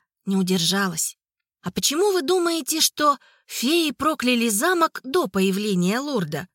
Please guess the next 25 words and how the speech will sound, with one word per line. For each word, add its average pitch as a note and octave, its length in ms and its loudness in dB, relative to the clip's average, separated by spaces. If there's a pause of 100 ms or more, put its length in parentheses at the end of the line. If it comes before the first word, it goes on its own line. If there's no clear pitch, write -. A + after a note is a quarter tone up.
(200)
Может, F3 580 0 (260)
он F3+ 200 2
как F#3+ 220 0
раз G#3 240 2
и G3+ 60 2
насолил G3 560 2
кому-нибудь?» A3 720 -2 (520)
Кто G#4 340 0
же D#4+ 160 0
станет D4+ 520 -2
вредить A#3+ 640 -2 (200)
лорду D4+ 440 0
Харди? A3 580 -2 (420)
Если G3+ 380 0
бы G3 140 2
не G#3 200 0
он, B3+ 420 0 (280)
Данлан A#3 560 2
и G#3+ 60 -2
окрестности A#3 960 -2 (180)
стали A#3+ 400 0
бы A3+ 140 2
настоящим A#3 720 0
кошмаром. D#4 800 0 (360)
Он D4 360 0